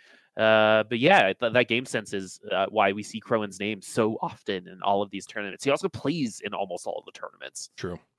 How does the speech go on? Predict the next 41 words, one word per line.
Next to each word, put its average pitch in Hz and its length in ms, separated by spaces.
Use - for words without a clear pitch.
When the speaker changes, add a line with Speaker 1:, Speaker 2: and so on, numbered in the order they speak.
Speaker 1:
So 113 120
he's 104 160
given 113 180
himself 101 540
that 107 120
opportunity 98 560
too. 92 300
When 98 100
he's 101 100
not 107 200
playing, 107 320
he's 101 100
casting 104 460
Fight 101 240
Nights, - 320
right? 101 180
Speaker 2:
Mm-hmm. 107 100
Speaker 1:
Like, 90 200
he's 104 280
all 131 280
in 117 160
on 92 140
this 90 120
T - 160
F 90 120
T 90 140
stuff, - 300
and 104 80
it's - 100
good 101 100
to 101 80
see 104 180
him 92 220
becoming 107 440
successful, 90 920
uh, 98 120
through 104 200
what 90 160
he 131 160
loves. - 420
Speaker 2:
Mm-hmm. 120 220